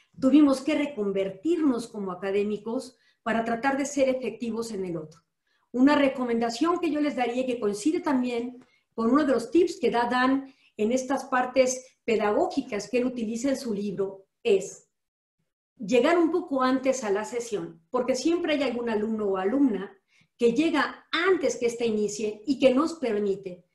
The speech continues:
un diálogo que nos acerca a conocer a los alumnos o a los estudiantes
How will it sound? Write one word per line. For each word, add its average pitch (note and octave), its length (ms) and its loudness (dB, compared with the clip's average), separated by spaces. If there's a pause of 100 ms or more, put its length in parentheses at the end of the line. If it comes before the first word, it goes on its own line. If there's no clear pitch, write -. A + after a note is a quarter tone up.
(180)
un C4+ 220 6
diálogo C#4 680 2
que B3 200 -2
nos D#4 280 2
acerca A#3 520 -4
a G3 100 -6
conocer G3+ 600 -6 (420)
a B3 140 4
los D#4+ 260 2
alumnos G#3 640 0
o A3 80 -4
a B3 60 4
los D4+ 240 0
estudiantes G#3 920 -4